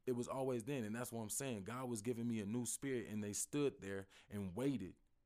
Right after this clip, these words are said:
till that spirit was about to, and then they tried jumping on it. Bro, I can't make this up. I know there's other people that, that go through that, but they're, you know, too ashamed to feel like they being molested spiritually. But that's what happens. They want that energy. They know God is giving us new spirits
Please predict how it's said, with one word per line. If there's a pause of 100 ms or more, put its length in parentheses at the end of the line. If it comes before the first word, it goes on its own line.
(380)
till
that
spirit
was
about
to,
and
then
they
tried
jumping
on
it. (140)
Bro,
I
can't
make
this
up.
I
know
there's
other
people
that, (400)
that
go
through
that,
but
they're, (160)
you
know,
too
ashamed
to
feel
like
they
being
molested
spiritually. (220)
But
that's
what
happens.
They
want
that
energy.
They
know
God
is
giving
us
new
spirits